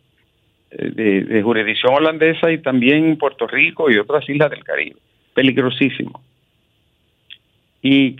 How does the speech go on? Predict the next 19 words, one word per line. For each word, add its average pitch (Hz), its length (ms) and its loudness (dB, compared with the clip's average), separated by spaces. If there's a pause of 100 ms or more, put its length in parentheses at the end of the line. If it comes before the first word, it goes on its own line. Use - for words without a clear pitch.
llegaron 143 480 0
a 160 40 4
amenazar 139 440 -2
gente - 400 -10 (160)
y 117 100 0
abogados. 104 480 2 (1700)
Y - 80 -12
se 127 160 -2
presume 151 460 0
que 139 100 -8
hasta 127 160 -2
hayan 135 200 2
amenazado 110 520 0
jueces 69 340 -4 (340)
alguna 110 400 0
vez - 160 -2 (120)
aquí. 120 480 -4 (800)
¿Por 95 200 0
qué? 104 280 0